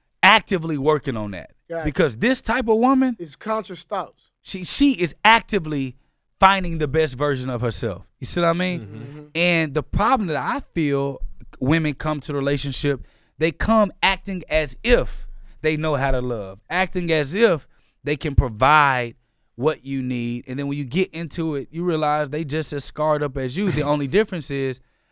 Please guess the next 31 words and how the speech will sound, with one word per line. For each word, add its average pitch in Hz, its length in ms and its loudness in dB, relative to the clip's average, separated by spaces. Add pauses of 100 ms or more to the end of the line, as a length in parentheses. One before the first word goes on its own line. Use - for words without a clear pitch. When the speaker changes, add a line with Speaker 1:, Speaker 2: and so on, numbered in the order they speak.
(120)
Speaker 1:
as 135 300 -2
men, 147 540 0 (500)
we, 190 340 2 (240)
we 190 280 0
are 147 120 4
most, 165 400 0
most, 180 400 -4
most, 170 480 -4
you 175 80 -10
know, 151 180 -4 (200)
um, 120 240 -10 (220)
some 202 320 0
men, 127 240 -2 (500)
but 135 420 -8
superior 202 460 2
men 139 200 0
for 127 120 -8
sure, 156 400 -2 (500)
we're 220 140 6 (240)
open 196 380 6
to 156 120 -8
change 127 680 -4 (100)
and 123 400 -10
trying 131 580 -2
and 127 140 -4
developing 131 640 -2
and 113 80 -10
trying 143 260 -4
to 127 60 -6
get 117 180 -6
better. 110 340 2